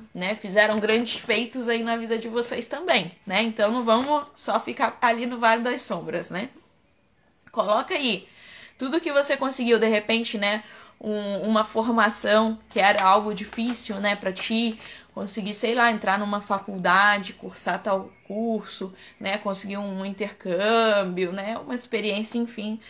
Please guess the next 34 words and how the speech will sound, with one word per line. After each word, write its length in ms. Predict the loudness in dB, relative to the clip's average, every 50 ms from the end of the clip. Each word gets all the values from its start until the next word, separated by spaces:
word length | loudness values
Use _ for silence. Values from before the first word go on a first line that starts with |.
| -20 -20 _ _ -10
né, 160 | -6 -6 -6
tu 140 | -4 -4 -6
sabes 540 | -4 0 2 2 4 4 4 4 2 4 4
aí 260 | 4 4 4 4 2
o 60 | 2
que 180 | 2 2 0 0
que, 380 | 0 0 0 2 2 0 0 -4 -12 -20 -20 -10 -2
quais 240 | 4 6 6 6 6
sonhos, 580 | 4 0 2 2 4 4 2 2 0 -4 -6 -8 -10 -8
né, 200 | -4 -2 -2 -2
que 100 | -2 -4
você 300 | -6 -8 -6 -6 -6 -8
tinha, 560 | -8 -8 -6 -4 0 0 2 2 2 0 0 -4 -12 -20 -20 -20 _ -8
né, 220 | -4 -2 0 0
às 60 | -2 -2
vezes 240 | -4 -4 -2 0
até 260 | 0 0 2 2 0 0
próprios 720 | 0 0 -2 -2 -2 -4 -6 -8 -6 -6 -8 -10 -12 -12
relacionamentos, 1300 | -8 -4 -2 0 0 0 0 -2 -6 -4 -2 -2 -2 -2 -2 -2 -2 0 -2 -2 -4 -6 -10 -12 -10 -8
né, 160 | -6 -6 -6
a 60 | -6
gente 260 | -6 -8 -10 -10 -8
às 80 | -8 -6
vezes 340 | -4 -4 -4 -4 -6 -6 -6
nutre 320 | -6 -6 -8 -8 -6 -6
bastante 560 | -4 -4 -4 -6 -6 -10 -10 -10 -8 -6 -4
isso, 540 | -2 0 0 0 -2 -4 -8 -10 -10 -12 -12 -14 -20 -20 -20 -20 -20 _ _
né, 220 | -6 -2 -2 -2 -2
constituir 380 | -2 -4 -4 -4 -6 -6 -4
uma 180 | -2 -2 -2 -2
família, 640 | -2 0 0 0 0 0 0 2 2 0 0 -2 -4
ser 340 | -4 -4 -6 -6 -8 -8 -8
mãe, 480 | -6 -4 -4 -2 -4 -4 -4 -4 -6 -6
enfim. 380 | -8 -10 -12 -12 -12 -12 -14